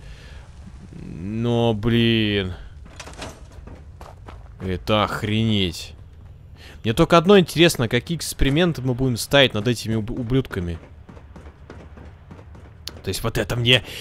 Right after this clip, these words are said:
интересно, какие будут эксперименты ставиться на, на, на этих так называемых людях. А?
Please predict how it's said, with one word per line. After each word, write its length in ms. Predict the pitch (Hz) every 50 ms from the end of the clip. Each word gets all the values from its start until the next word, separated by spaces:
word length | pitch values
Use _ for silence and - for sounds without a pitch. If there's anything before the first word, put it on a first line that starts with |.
| - - -
интересно, 1120 | 120 151 139 - 147 170 175 175 160 117 92 - - - 98 117 131 123 98 - - - -
какие 360 | - 117 113 - - 131 120
будут 240 | 107 117 107 101 -
эксперименты 720 | 110 - - - - 120 131 135 139 135 120 98 90 - 95
ставиться 520 | - - - 104 92 85 85 - - 101
на, 200 | 101 101 98 98
на, 240 | 95 107 107 95 -
на 420 | 110 113 104 92 110 113 120 117
этих 280 | 107 98 87 - 92 - - - - - - - - - - - - - - - - - - - - - - - - - - - -
так 260 | 120 107 104 - -
называемых 880 | 131 123 110 107 127 135 139 143 143 135 123 117 110 110 110 107 - -
людях. 560 | 131 147 147 156 139 117 95 87 85 80 - - - - - - - - - - - - - - - - - - - - - - -
А? 480 | 95 95 104 113 127 139 151 180 202